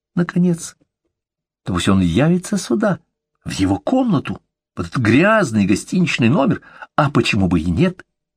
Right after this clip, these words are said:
Почему б ему не принять вызов, если он существует, он всемогущ, всевластен, а всемогущие и всевластные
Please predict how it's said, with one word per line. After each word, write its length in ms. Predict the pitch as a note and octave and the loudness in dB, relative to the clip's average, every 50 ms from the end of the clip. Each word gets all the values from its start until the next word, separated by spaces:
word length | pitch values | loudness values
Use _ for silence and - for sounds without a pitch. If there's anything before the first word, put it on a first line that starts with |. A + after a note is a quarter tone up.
| _ _ _ _ _ _ _ _ _ | _ _ _ _ _ _ _ _ _
Почему 300 | - B2+ - - D3 C#3 | -4 -2 2 4 4 4
б 80 | B2 - | 2 2
ему 160 | A#2+ B2+ B2+ C3 | 2 2 4 4
не 100 | B2+ A2+ | 2 2
принять 400 | - A#2 A2+ B2 C#3+ C#3+ - - | 2 2 2 2 2 0 0 2
вызов, 520 | A2 C3 F3+ G#3+ A3 F3 D3 - - - - - - - - - | 2 2 2 2 2 2 0 0 -2 -6 -16 -14 -14 -14 -10 -2
если 380 | C3 D3+ G#3 F3 E3 - E3+ E3+ | 0 2 2 2 2 0 0 2
он 140 | E3+ D3 | 2 2
существует, 1000 | C3+ - - - F#3 - - - - G#3+ E3+ - - B3 B3 A3 F3 D3+ - - | 0 0 0 0 0 0 0 -2 -2 -2 -4 -2 -2 0 2 2 2 2 2 2
он 160 | C#3 C3 A2 - - - - | 0 0 0 -2 -6 -16 -12
всемогущ, 840 | - - - - F3 D3+ C#3+ C#3+ D#3+ A#3+ C4 G3+ E3 - - - - | -10 -8 -2 0 2 2 2 2 2 2 2 2 2 0 -4 -8 -8
всевластен, 840 | - - - - C#3 B2 A#2 D3+ G#3+ A#3 F#3 E3 - - B2+ A2+ - - - - - - | -10 -10 -2 0 0 2 4 4 4 2 2 -2 -2 -2 -2 -2 -2 -4 -12 -12 -10 -2
а 160 | - - G3 F#3 | 0 2 2 2
всемогущие 1120 | - - - A3+ A3 F#3+ G3+ G#3+ E3+ F#3 G#3+ G3+ E3 - - - - - - G3+ F#3+ F#3 | 0 -2 -2 0 2 2 4 4 2 2 2 2 0 0 0 -2 -2 0 0 0 0 0
и 20 | |
всевластные 840 | E3+ - - - G3 F3 D3+ D#3+ F#3 F#3 E3+ - - - D#3 D3+ C#3+ | 0 -2 -4 -2 0 2 2 4 2 2 0 -2 0 0 0 0 0